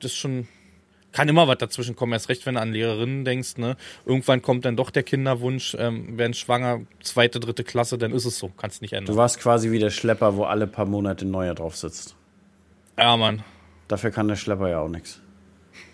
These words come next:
Speaker 1: Nee, hab mich sehr benutzt gefühlt. <laughs> Nee, aber ja, letztendlich ist jeder sein Glück geschmied, aber so als, als Kind, weiß ich noch, fand ich das irgendwie doof, dass wir nicht,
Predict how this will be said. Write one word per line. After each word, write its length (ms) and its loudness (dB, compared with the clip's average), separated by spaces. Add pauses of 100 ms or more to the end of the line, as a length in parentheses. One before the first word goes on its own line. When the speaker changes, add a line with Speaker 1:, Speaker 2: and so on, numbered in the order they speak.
(1160)
Speaker 1:
Nee, 280 2 (640)
hab 80 -6
mich 120 -4
sehr 100 2
benutzt 380 -2
gefühlt. 400 -6 (340)
<laughs> 460 2 (1160)
Nee, 180 6
aber 260 4 (180)
ja, 200 -2
letztendlich 340 -2
ist 80 -4
jeder 180 6
sein 140 2
Glück 100 -6
geschmied, 320 -4
aber 140 2
so 80 4
als, 240 4
als 340 -8 (140)
Kind, 260 0
weiß 160 6
ich 100 -4
noch, 140 -4
fand 180 -2
ich 80 -10
das 140 -4
irgendwie 260 -8
doof, 220 -6
dass 220 -6
wir 120 -2
nicht, 360 -10